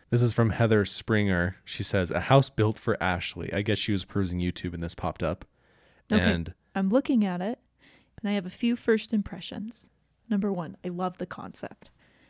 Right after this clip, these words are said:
Speaker 2: Number two.
Speaker 1: Describe it, 'cause they can't see it.
Speaker 2: Okay, so it's like a home with a greenhouse around it. And, like, the whole, like, there's roof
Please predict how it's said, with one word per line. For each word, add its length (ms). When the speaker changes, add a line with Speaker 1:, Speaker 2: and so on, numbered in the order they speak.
Speaker 2:
Number 240
two. 220
Speaker 1:
Describe 400
it, 140
'cause 120
they 100
can't 200
see 140
it. 120
Speaker 2:
Okay, 220
so 160
it's 160
like 240
a 60
home 520
with 200
a 40
greenhouse 840
around 420
it. 200
And, 160
like, 320
the 80
whole, 480
like, 160
there's 240
roof 340